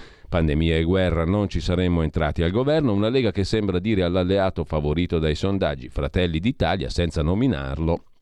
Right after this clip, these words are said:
"Chi divide il centrodestra fa favore agli avversari." Una Lega che, sulla politica estera, rilancia il ruolo dell'Europa con i paesi di testa, Italia, Francia, Germania,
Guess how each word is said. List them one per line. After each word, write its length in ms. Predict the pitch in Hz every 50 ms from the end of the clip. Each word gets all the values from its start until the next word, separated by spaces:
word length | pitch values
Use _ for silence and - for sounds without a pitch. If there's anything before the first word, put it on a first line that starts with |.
| - - -
"Chi 140 | - 147 151
divide 340 | 123 110 110 120 131 117 98
il 80 | 90
centrodestra 720 | - 113 110 113 131 156 156 143 98 73 67 - - 85 80
fa 200 | 80 - 87 85
favore 500 | 82 - 104 107 101 82 76 78 76 76
agli 140 | 78 80 76
avversari." 680 | 78 73 71 80 - - - 90 82 78 80 78 85
Una 200 | 87 87 92 98
Lega 260 | 107 123 120 107 95
che, 220 | - - 104 85 -
sulla 240 | - - - 58 53
politica 580 | - - 65 71 73 71 - 82 - 107 113 117
estera, 320 | 123 - - 95 87 82
rilancia 420 | 82 82 87 90 90 82 - 87
il 100 | 80 80
ruolo 200 | 78 85 87 85
dell'Europa 560 | 78 80 78 92 117 127 107 107 120 - 82 73
con 140 | - 71
i 80 | 71 69
paesi 320 | - 78 78 82 82 73
di 120 | 76 82 82
testa, 320 | - 113 110 113 - -
Italia, 420 | 69 69 - 80 80 78 78 71 -
Francia, 360 | - 82 82 82 78 78 76
Germania, 580 | 73 101 127 123 110 92 87 87 90 95 92